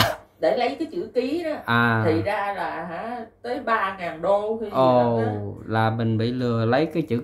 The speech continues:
Speaker 2: ký.
Speaker 1: Dạ.
Speaker 2: Mình ký vô không phải là ký để nhận ba trăm đô mà ký vô để ghi cái nợ là ba ngàn đô.
Speaker 1: Dạ.
Speaker 2: Đúng không?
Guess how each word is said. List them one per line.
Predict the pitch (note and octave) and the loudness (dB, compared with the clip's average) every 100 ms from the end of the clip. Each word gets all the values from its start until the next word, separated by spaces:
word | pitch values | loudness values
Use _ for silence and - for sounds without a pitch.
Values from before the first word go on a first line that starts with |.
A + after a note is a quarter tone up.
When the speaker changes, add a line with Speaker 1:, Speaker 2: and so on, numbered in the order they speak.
| - | 6
Speaker 2:
ký. | D#3+ E3+ G#3+ G3+ | 6 6 2 -8
Speaker 1:
Dạ. | D#3 D3+ D#3+ D#3+ | -6 -6 -4 -2
Speaker 2:
Mình | B2 B2 | 0 2
ký | E3 F#3 E3+ D#3 | 2 4 2 4
vô | D3+ D3 C#3+ | 6 6 6
không | C3 D3 | 4 4
phải | A2+ A#2 | 2 2
là | D3+ | 0
ký | - E3 | 0 0
để | C#3+ D3 | 2 2
nhận | A2 C3 | 0 2
ba | C#3 | 0
trăm | C#3 C#3+ | 2 0
đô | C#3 C#3 C3+ | 4 4 4
mà | A#2 A2+ | 2 2
ký | D#3+ F3 | 2 4
vô | D#3+ C3+ | 4 4
để | A#2+ C#3+ | 2 2
ghi | D3+ C#3+ C#3 | 2 4 2
cái | C3 | 0
nợ | F#2+ B2 | 0 0
là | A2 | 0
ba | C3 D#3+ E3 | 2 4 4
ngàn | C#3 C3 | 0 0
đô. | C#3 D#3 E3 D#3 - | 4 4 4 2 -6
Speaker 1:
Dạ. | E3 D#3+ D#3+ E3+ | -8 -6 -6 -2
Speaker 2:
Đúng | G3 A#3 | 2 4
không? | G3+ G3+ | 4 2